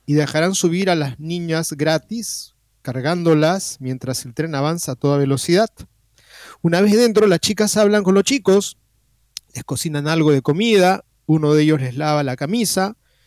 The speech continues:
luego se acurrucan en las literas para dormir y calentarse, y algunas de las jóvenes de hoy, que como las de ayer, no hacía mucho que sus maridos se habían ido,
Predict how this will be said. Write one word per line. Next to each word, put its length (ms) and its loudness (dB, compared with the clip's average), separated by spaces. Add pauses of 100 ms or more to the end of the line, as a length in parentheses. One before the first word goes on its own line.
(220)
luego 260 4
se 120 -4
acurrucan 800 2
en 120 -6
las 140 -6
literas 360 -2
para 200 -4
dormir 600 -2
y 100 -8
calentarse, 840 -4 (320)
y 60 -4
algunas 280 -2
de 40 0
las 120 0
jóvenes 460 2
de 140 0
hoy, 240 4 (120)
que 260 -6
como 240 -4
las 120 -8
de 120 0
ayer, 340 2 (480)
no 80 -6
hacía 260 -4
mucho 440 2
que 120 -8
sus 160 -8
maridos 340 -2
se 100 -6
habían 300 -2
ido, 440 2